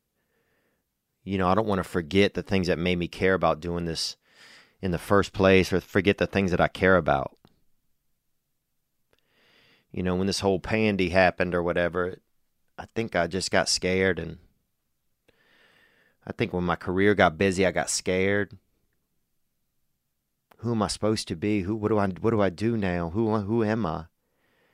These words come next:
Uh, I started worrying more just about the business. Um, but just lucky to have reminders.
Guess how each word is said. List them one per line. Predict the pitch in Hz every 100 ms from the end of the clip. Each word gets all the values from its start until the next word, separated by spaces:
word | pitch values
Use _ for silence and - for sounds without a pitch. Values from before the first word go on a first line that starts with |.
| _ _ _ _ _ _ _ _ _ _ _ _ _ _ _ _ _ _ _ _
Uh, | 92 90 85 87
I | 87
started | - 107 90
worrying | 92 98 92
more | 90 95
just | 92 90 -
about | 92 92 -
the | - 101
business. | 87 107 117 87 - - _ _ _ _ _ _ _ _ _ _ _ _ _ _ _ _ _
Um, | 95 92 92 90 90 92 87 _ _ _ _ _ _ _ _ _ _ _ _ _ _ _ _ _ _ _ _ _ _ _ _ _ _ _ _ _ _ _ _ _ _ _ _
but | - 92 90 87 82 - _ _ _ -
just | 101 -
lucky | 92 104 -
to | 87
have | 87 82
reminders. | 85 82 87 90 80 - - -